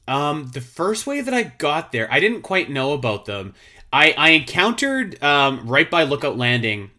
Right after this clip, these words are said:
there's a couple N P Cs that are, like, uh, looking at a, at a chasm,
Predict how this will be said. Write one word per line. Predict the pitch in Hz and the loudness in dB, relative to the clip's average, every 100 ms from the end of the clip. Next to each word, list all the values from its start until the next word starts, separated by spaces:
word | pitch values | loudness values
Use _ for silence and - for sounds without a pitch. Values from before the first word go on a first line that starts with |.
| - | -20
there's | - 131 127 120 113 | -6 -2 0 -2 -4
a | |
couple | 113 143 147 | -4 -4 -2
N | 135 | -4
P | - 131 | -6 -10
Cs | 120 120 117 113 107 | -6 -4 -4 -6 -10
that | - 110 113 113 | -12 -8 -8 -6
are, | 113 110 107 101 | -4 -2 -4 -4
like, | 104 101 - 82 | -6 -8 -14 -20
uh, | - - 120 - | -18 -18 -20 -6
looking | 139 165 143 117 - | -4 0 0 0 -2
at | 117 110 | 0 0
a, | 113 | -2
at | 120 | -2
a | 113 | 0
chasm, | 185 226 120 101 | 2 2 0 -8